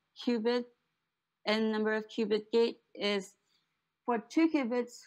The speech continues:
this is, like, an example circuit. So each of these blocks, those are all, like, the two-level gates. And I do want to be able to implement, like, a circuit like this,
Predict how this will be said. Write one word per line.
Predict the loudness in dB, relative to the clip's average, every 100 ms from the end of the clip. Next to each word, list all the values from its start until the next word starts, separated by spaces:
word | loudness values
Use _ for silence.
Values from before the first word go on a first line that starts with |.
| _
this | -6 -4
is, | -2
like, | -2 -2
an | -2 -4
example | -2 0 -2 -2 -4
circuit. | -4 -4 -4 -2 -4 -4 -8
So | -6 0 2 2 -2 -6 -4
each | 0 0 -2
of | -4 -4 -4
these | -2 -4 -6
blocks, | -4 0 2 0 -6 -20 -20 _ _ _ _ _ _ -12 -2
those | 0 0
are | 2
all, | 4 4 2
like, | -4 -4 -6
the | -4 -2
two-level | 0 0 0 -2 -2
gates. | -2 0 -2 -6 -10 -2
And | -2 -2 0
I | 4 4 4 2 0 _ _ _ _ _ _ _ _
do | -2 0
want | 2 2 0
to |
be | 2 4
able | 4 2
to | 0
implement, | 0 0 0 -2 0
like, | -2 -2
a | -2
circuit | 0 0 0 0
like | 0 -2 -2
this, | -2 -2 -6